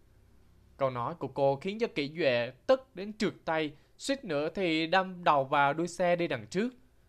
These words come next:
Cậu nghiến răng nghiến lợi nhìn người đàn ông đang ngồi ở bên cạnh cô, tỏa sơn quan hổ đấu kia. "Chú quản lý người phụ nữ của chú cho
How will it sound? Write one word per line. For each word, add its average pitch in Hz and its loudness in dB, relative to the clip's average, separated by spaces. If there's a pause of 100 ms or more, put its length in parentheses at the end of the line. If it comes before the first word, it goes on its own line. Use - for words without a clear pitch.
(340)
Cậu 107 2
nghiến 143 -8
răng 160 -6
nghiến 180 -4
lợi 127 2
nhìn 160 -6
người 156 -2
đàn 147 -4
ông 185 -2
đang 185 -2
ngồi 139 4
ở 110 -2
bên 160 -4
cạnh 98 -6
cô, 160 0 (180)
tỏa 95 0
sơn 147 -6
quan 170 2
hổ 127 -4
đấu 135 -2
kia. 151 -2 (1300)
"Chú 165 -2
quản 123 -2
lý 139 -2
người 165 -4
phụ 113 -12
nữ 110 -10
của 135 -10
chú 156 -8
cho 170 -4